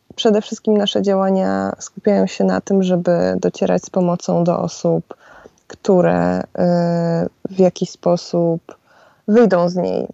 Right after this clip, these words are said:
bo, em, oczywiście większość osób jest znajdowana przez służby jeszcze w strefie, natomiast część,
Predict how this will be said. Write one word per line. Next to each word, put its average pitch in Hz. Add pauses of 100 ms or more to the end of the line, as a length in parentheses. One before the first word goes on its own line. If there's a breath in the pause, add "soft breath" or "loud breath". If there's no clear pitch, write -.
(100)
bo, 190 (240)
em, 190
oczywiście 208
większość 202
osób 190
jest 180
znajdowana 180
przez -
służby 175 (540 soft breath)
jeszcze -
w 180
strefie, 185 (300 soft breath)
natomiast 208
część, -